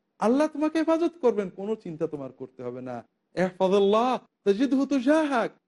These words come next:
আল্লাহকে হেফাজত করো, তাহলে সকল বিপদে আপদে, কষ্টে বেদনায় ব্যথায়, ভালোই মন্দ, আশায় নিরাশায়, সব সময় আল্লাহ তাআলাকে তোমার সামনে পেয়ে যাবে। ওয়াইদা সাআলতা ফাসআলিল্লাহ, যদি চাইতে হয় তাহলে শুধু আল্লাহর কাছেই চাও।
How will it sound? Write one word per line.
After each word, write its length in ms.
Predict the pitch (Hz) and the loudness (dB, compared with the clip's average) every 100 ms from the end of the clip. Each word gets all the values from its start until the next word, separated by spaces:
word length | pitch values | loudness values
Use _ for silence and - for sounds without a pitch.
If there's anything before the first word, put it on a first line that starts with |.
| _ | _
আল্লাহকে 380 | 156 151 147 147 | 0 2 2 0
হেফাজত 420 | 135 135 120 143 - | -4 -2 -2 -2 -4
করো, 360 | 131 131 127 - _ _ | -6 -4 -4 -8 _ _
তাহলে 580 | - 165 214 208 196 - _ _ _ | -2 2 4 4 2 -2 _ _ _
সকল 480 | - 277 330 339 294 | 0 2 4 4 4
বিপদে 480 | 247 - 254 247 240 | 2 2 2 4 2
আপদে, 480 | 214 220 202 208 196 | 0 0 4 4 2
কষ্টে 400 | 208 - - 196 | -4 -4 2 4
বেদনায় 500 | 196 190 196 196 185 | 4 2 0 0 0
ব্যথায়, 440 | 190 190 196 190 | -2 -2 0 0
ভালোই 340 | 156 180 185 185 | 0 0 2 0
মন্দ, 320 | 185 185 185 | -2 -6 -2
আশায় 440 | 175 175 185 180 | -2 -2 -2 -2
নিরাশায়, 420 | 175 175 175 190 175 _ _ | -2 -4 0 0 -2 _ _
সব 220 | - 277 277 - | -4 -2 -2 -4
সময় 480 | 262 269 302 339 339 | 0 2 4 4 2
আল্লাহ 360 | - 226 240 247 | 2 2 2 0
তাআলাকে 380 | 214 190 - | 0 -2 -2
তোমার 260 | 185 143 131 - | -6 -8 -10 -14
সামনে 280 | 123 120 120 | -20 -16 -14
পেয়ে 220 | 117 113 | -14 -16
যাবে। 360 | 110 104 110 104 _ _ _ _ | -14 -18 -20 -20 _ _ _ _
ওয়াইদা 360 | 170 175 190 180 | 2 4 4 0
সাআলতা 420 | - 180 170 170 | -4 -8 -6 -6
ফাসআলিল্লাহ, 760 | 175 156 156 156 147 143 143 123 _ - | -10 -12 -10 -8 -6 -6 -6 -8 _ -4
যদি 140 | 147 | -2
চাইতে 440 | 156 151 143 - 185 | 0 0 0 0 -2
হয় 380 | 226 269 220 - _ - | 0 0 0 -2 _ -2
তাহলে 220 | 180 233 | 2 2
শুধু 220 | 240 262 | 2 0
আল্লাহর 380 | 277 254 269 302 | 2 4 2 2
কাছেই 340 | 285 - 320 | -2 0 2
চাও। 480 | 320 269 196 143 117 | 2 2 2 2 -2